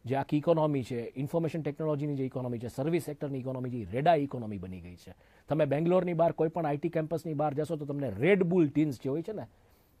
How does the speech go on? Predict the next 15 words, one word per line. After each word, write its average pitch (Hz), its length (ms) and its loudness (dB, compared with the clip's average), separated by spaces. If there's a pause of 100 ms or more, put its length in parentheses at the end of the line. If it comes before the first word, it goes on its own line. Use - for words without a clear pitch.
(160)
એનર્જી 156 300 4
ડ્રિંક્સ, 113 360 -4
ઈ 160 60 0
તમને 156 260 0
જોવા 123 220 0
મળશે. 101 260 -8 (300)
શું 165 100 0
કામ? 180 220 6
કારણ 156 160 -2
કે 156 120 -4
Red 156 240 0
Bull 175 200 0
પીને 170 220 -2
લોકો 156 200 0
generally 147 360 0